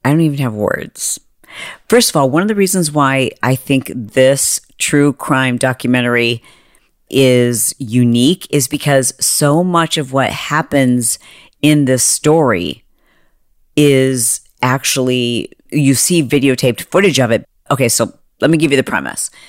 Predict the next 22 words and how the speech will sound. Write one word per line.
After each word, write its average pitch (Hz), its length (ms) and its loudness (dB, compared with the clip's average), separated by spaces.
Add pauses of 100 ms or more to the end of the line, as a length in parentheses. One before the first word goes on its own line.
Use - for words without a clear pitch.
(320)
So 165 440 2
it's 185 160 -2
about 190 380 -2
this 220 220 -2
kind 156 340 0
of 147 120 0
sleepy 170 640 -2
little 160 500 0
college 123 520 -2
called 123 280 0
Sarah 127 380 2
Lawrence 151 380 2
College. 92 580 -2 (380)
It - 140 -2
took - 200 -2
place 147 320 0
in 143 100 0
the 143 160 0
early 139 580 0
two - 200 -4
thousand 139 400 0
tens. 82 560 -4